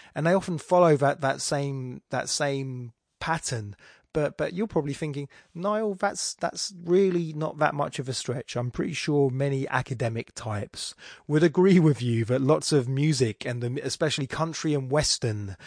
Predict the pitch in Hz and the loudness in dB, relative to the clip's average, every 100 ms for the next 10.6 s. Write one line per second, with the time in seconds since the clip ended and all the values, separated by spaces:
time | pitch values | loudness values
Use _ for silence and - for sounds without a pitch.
0 | - - - - 113 110 120 - 143 135 | -18 -18 -14 -4 0 0 -2 4 4 4
1 | 127 107 143 - - - 110 107 - _ | 0 2 -2 -2 -10 -8 -6 -6 -8 _
2 | 127 113 117 127 104 - 127 131 147 151 | -2 2 4 4 2 -2 0 2 6 4
3 | 151 - 170 208 143 127 107 123 - 117 | 4 6 6 6 2 -2 0 -4 -2 -4
4 | 113 - 117 107 113 110 113 120 110 104 | -4 -8 -4 0 2 2 2 0 -2 0
5 | 120 156 160 143 135 123 - 120 120 - | 4 4 4 2 2 0 -2 -8 -8 -6
6 | 131 120 - - 120 110 123 - 123 117 | -8 -6 -8 -6 -6 -4 -4 -2 -2 -2
7 | 110 110 110 107 110 - 151 139 - 113 | -2 -4 -4 -6 -6 0 2 2 0 -6
8 | 104 110 - - - - 165 214 208 196 | -4 -6 -8 -18 -16 2 6 6 6 4
9 | 180 - 135 135 143 175 175 139 147 - | 2 2 -2 0 2 2 2 2 0 -2
10 | - 185 160 139 113 | 2 8 8 8 4